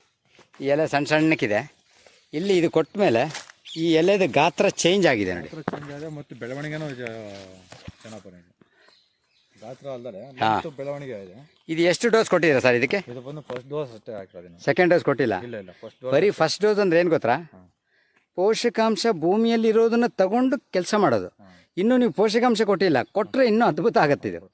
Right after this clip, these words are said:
Speaker 2: ಒಂದು ಡೋಸ್ ಮಾತ್ರ ಹಾಕಿದ್ವಿ ಅಷ್ಟೇ.
Speaker 1: ಹಾ.
Speaker 2: ಸೆಕೆಂಡ್ ಡೋಸ್ ಹಾಕ್ಬೇಕು.
Speaker 1: ಓಕೆ,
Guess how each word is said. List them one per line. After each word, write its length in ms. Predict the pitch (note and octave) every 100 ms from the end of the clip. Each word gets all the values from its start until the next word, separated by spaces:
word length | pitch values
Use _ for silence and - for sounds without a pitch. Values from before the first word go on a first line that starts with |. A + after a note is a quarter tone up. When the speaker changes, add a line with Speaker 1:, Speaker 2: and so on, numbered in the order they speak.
| F#2+ G#2
Speaker 2:
ಒಂದು 180 | B2+
ಡೋಸ್ 200 | B2+ B2+
ಮಾತ್ರ 240 | A#2+ A#2 B2+
ಹಾಕಿದ್ವಿ 300 | G#2 G#2 F#2
ಅಷ್ಟೇ. 180 | - G#2
Speaker 1:
ಹಾ. 380 | F#2 E2+ _ _ -
Speaker 2:
ಸೆಕೆಂಡ್ 240 | G#2+ A#2+
ಡೋಸ್ 180 | A#2+ G#2
ಹಾಕ್ಬೇಕು. 520 | F2+ _ E2+ _ G#2
Speaker 1:
ಓಕೆ, 220 | F#2+ F2+